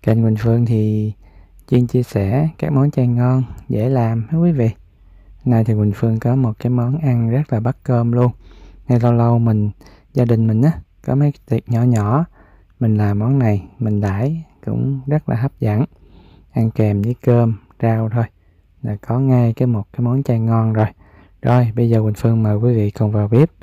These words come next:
để làm món chay thịt đậu hũ này với Quỳnh Phương nha. Để làm món này á, thì trước tiên Quỳnh Phương có chuẩn bị, à,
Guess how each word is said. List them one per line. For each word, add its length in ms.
để 100
làm 300
món 440
chay 300
thịt 160
đậu 120
hũ 260
này 120
với 140
Quỳnh 200
Phương 200
nha. 240
Để 120
làm 240
món 200
này 180
á, 120
thì 100
trước 200
tiên 300
Quỳnh 120
Phương 280
có 120
chuẩn 260
bị, 340
à, 120